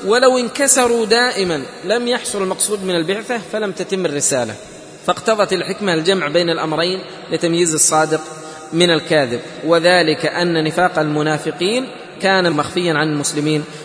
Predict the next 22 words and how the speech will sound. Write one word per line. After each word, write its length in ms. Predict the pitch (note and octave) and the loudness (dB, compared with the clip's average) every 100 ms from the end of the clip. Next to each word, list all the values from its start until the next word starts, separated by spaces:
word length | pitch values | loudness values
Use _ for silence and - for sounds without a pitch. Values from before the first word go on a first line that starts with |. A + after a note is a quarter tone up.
| - | -4
فلما 360 | C#3+ D#3 D3+ C#3+ | 0 2 4 2
جرت 320 | D3+ D#3+ D3+ | 4 2 2
هذه 180 | D3 D3 | 0 0
القصة 400 | C3+ E3+ - B2 | -2 -2 0 0
وأظهر 640 | B2+ D#3+ D#3+ D3 C3+ B2+ | 2 0 0 -2 -2 -2
أهل 200 | D3 D#3 | -2 -2
النفاق 400 | D3+ D3+ D#3+ E3 | 0 0 0 0
ما 220 | D#3 D#3 D3 | 0 0 0
أظهروه 320 | C#3+ D#3+ D#3 | 0 2 2
من 140 | D3+ | 0
الفعل 320 | C#3+ E3 D#3 | 0 0 0
والقول 420 | D#3 D3 F3 A3 A3+ - - - | 2 2 4 2 0 -8 -14 -2
عاد 320 | C3 E3+ D#3+ | 4 4 6
التلويح 520 | D#3 - C#3+ E3 D#3+ | 2 2 2 2 0
تصريحاً، 640 | E3 C#3+ - D3 D3 D3 C#3+ - - - | -2 0 0 0 0 -2 -4 -10 -16 -4
وعرف 420 | D3+ C3+ D#3 D3 | 2 4 4 4
المسلمون 680 | C#3 C#3 C3+ C3+ C#3 D3+ D3+ | 0 0 -2 -2 -2 0 0
أن 240 | C#3+ C#3+ C#3 | -2 -2 0
لهم 320 | C#3+ C#3 B2 | 0 0 -2
عدواً 360 | B2+ C#3+ C#3 | -2 -2 -2
في 240 | C3+ C3 B2 | -2 -4 -4
دورهم. 680 | B2 B2+ A#2 A2+ A#2 A2+ | -2 -2 -2 -4 -6 -6